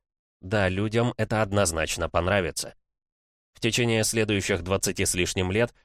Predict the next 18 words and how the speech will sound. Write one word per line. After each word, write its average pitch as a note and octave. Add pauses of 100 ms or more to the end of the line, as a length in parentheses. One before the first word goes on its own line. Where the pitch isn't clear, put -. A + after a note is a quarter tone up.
большинство A#2+
американцев B2+
сталкивались A#2+
с -
кондиционерами A#2+
только A2+
в -
крупных A#2
коммерческих G#2
помещениях, G2+ (300)
таких F2+
как E2+
кинотеатры, F#2
универмаги, F2
гостиницы G2 (240)
или G2
офисные F2
здания. E2+